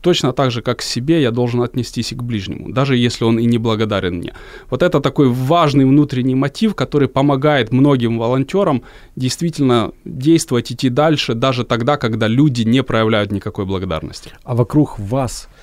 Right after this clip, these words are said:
Speaker 2: появляется большее количество волонтеров? То есть своим примером, я так понимаю, что вы еще и заражаете других. Вы уже рассказали несколько ситуаций о том, как люди, будучи, э, совершенно, ну, от-, оторванными от этого, даже от жизни,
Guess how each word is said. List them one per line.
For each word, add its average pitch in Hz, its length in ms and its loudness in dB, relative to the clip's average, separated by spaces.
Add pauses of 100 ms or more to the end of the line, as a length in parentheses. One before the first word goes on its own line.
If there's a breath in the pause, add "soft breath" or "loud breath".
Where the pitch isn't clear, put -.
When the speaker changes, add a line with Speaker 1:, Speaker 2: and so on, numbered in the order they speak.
(160 soft breath)
Speaker 2:
появляется 139 540 0
большее 98 580 0
количество 98 460 -8
волонтеров? 92 560 -4
То 135 80 0
есть 123 100 0
своим 147 300 2
примером, 139 480 0
я 120 100 2
так - 140 -8
понимаю, 165 320 0
что - 160 -6
вы 156 180 -4
еще 160 320 -4
и 139 140 2
заражаете 127 680 -2
других. 131 460 -2 (340 soft breath)
Вы 143 120 2
уже 143 160 2
рассказали 143 500 0
несколько 123 380 -4
ситуаций 117 480 -4
о - 20 -2
том, 113 200 -2
как - 220 -4
люди, 120 380 0 (320 soft breath)
будучи, 139 380 0 (520 loud breath)
э, 110 140 -6
совершенно, 135 640 0 (1000)
ну, 120 300 -4 (240)
от-, - 240 -4
оторванными 131 720 2
от 104 140 -2
этого, 110 340 2
даже 127 260 0
от 120 140 0
жизни, 92 500 0